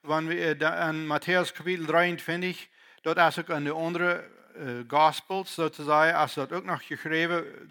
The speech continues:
sei er den ähnlich, den Salien streck,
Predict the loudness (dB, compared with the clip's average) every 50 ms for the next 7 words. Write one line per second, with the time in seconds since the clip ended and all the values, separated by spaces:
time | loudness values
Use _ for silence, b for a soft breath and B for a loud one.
0 | -20 -18 -14 -14 -8 0 4 6 8 8 8 8 6 2 -2 -2 0 0 2 0
1 | 0 0 -2 0 0 0 0 -2 -2 -4 -10 B B B B B B B B B
2 | B -12 -10 -10 -8 -4 -4 -2 -2 2 6 8 8 8 8 6 2 0 -2 -4
3 | -8 -10 -12 -10 -4 0 4 6 6 6 6 6 2